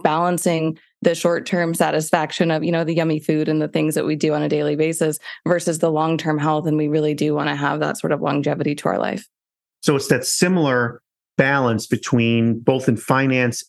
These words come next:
Speaker 2: and in health. And sometimes it's, they're together, right? So for example, you could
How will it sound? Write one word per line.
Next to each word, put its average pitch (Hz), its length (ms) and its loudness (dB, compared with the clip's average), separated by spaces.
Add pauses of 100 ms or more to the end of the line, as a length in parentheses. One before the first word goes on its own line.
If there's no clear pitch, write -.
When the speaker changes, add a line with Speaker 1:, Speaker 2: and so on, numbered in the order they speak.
Speaker 2:
and 127 120 4
in 110 120 2
health. 117 340 2
And 117 100 2
sometimes 202 460 2
it's, - 320 -4
they're 127 240 2
together, 120 560 0
right? 107 260 0
So 127 140 0
for 117 160 0
example, 113 420 2
you 113 160 0
could 113 380 -2